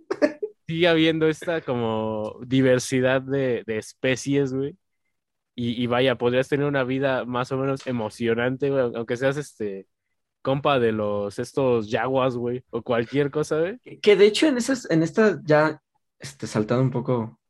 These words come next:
Speaker 2: de la pregunta, en estas sagas, siempre la raza humana no la pintan como la más top de todos. O sea, hay razas guerreras, razas inteligentes, razas todoterreno,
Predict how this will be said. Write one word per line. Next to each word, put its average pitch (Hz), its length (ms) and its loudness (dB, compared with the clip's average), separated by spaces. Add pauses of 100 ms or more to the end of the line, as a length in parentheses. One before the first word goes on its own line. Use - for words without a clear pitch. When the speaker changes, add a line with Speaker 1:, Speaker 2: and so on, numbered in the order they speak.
(100)
Speaker 2:
de 107 80 -2
la 92 160 -4
pregunta, 127 560 2 (240)
en 127 140 2
estas 143 240 4
sagas, 170 580 2 (340)
siempre 151 320 4
la 156 120 8
raza 143 240 4
humana 156 480 4 (180)
no 139 180 8
la 151 180 4
pintan 147 440 4
como 98 640 0 (440)
la 123 220 4
más 147 260 6
top 135 160 2
de 139 120 6
todos. 117 500 2 (920)
O 135 140 2
sea, 143 140 4
hay 156 80 6
razas 143 400 6
guerreras, 117 720 4
razas 117 300 2
inteligentes, 107 1080 0 (220)
razas 135 340 2
todoterreno, 110 1200 4